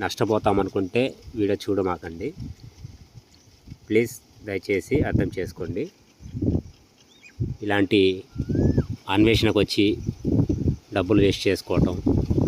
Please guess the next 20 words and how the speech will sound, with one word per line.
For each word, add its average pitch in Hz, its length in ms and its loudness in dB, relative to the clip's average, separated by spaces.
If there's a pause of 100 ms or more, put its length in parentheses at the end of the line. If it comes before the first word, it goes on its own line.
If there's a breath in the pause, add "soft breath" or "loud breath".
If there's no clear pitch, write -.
ప్రయాణం 101 400 2 (320)
చేయటం, 95 400 0 (1200)
ఇబ్బందులు 104 420 2
పడటం, 90 280 -4 (180)
చాలా 101 220 2 (880)
కష్టాల్లో 110 420 4 (100)
ఉండి 104 240 2 (260)
ఏదో 110 120 4 (140)
ఆశలతోటి 101 600 -2
వస్తుంటాం, 87 420 -6 (1080)
ఏం 123 100 4 (100)
దొరకవు. 110 340 6 (2250)
ఇలాంటి 107 360 4 (500)
అద్దం 110 300 2
ముక్కలు 104 340 2
లాంటి 107 300 2
స్టోన్స్ 107 320 2 (100)
ఎందుకు 120 280 6 (120)
ఈ 104 120 6
ప్రాంతంలో 104 380 2